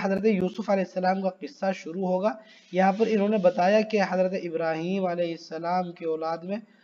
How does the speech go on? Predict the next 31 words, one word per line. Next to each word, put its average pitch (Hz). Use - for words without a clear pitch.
حضرت 165
اسحاق 175
تھے، 190
پھر 170
حضرت 160
اسحاق 175
کے 185
لڑکے 175
حضرت 175
یعقوب 170
تھے، 190
پھر 175
حضرت 165
یعقوب 165
کے 170
بارہ، 160
بارہ 165
لڑکے 185
تھے، 202
ان 196
میں 196
حضرت 185
یوسف 175
تھے، 240
تو 240
حضرت 202
یوسف 226
کا 180
قصہ -
یہاں 151
پر -